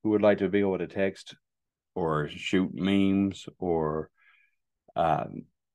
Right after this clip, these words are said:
leave a voicemail, call me. Who knows? Maybe I can answer the phone if I'm not, you know, swamped or working. Call the bump phone. Use this line. It is three zero four, eight one two, zero five five three. A lot of fun.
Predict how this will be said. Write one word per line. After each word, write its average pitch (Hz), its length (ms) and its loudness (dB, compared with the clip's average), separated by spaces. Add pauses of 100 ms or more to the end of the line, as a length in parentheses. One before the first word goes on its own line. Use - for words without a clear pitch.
(360)
leave 110 180 6
a 104 80 6
voicemail, 98 760 2
call 104 260 6
me. 87 300 2 (140)
Who 104 120 4
knows? 98 440 4
Maybe 92 220 2
I 92 60 6
can 95 80 2
answer 90 200 0
the 90 80 -2
phone 95 260 0
if 90 80 -4
I'm 90 120 -2
not, 85 180 0 (220)
you 92 80 -10
know, 85 160 -8
swamped 87 480 0
or 80 80 0
working. 80 400 0 (760)
Call 95 180 4
the 95 60 0
bump 101 320 2
phone. 82 320 -4 (680)
Use 98 300 2
this 98 220 -4
line. 92 360 0 (120)
It 87 100 -8
is 80 160 -8
three 101 240 4
zero 98 240 4
four, 87 460 2 (300)
eight 104 200 2
one 98 280 0
two, 87 460 -2
zero 95 300 2
five 92 300 4
five 92 320 4
three. 101 380 0 (640)
A - 40 -4
lot 90 180 4
of 90 80 -6
fun. 104 420 0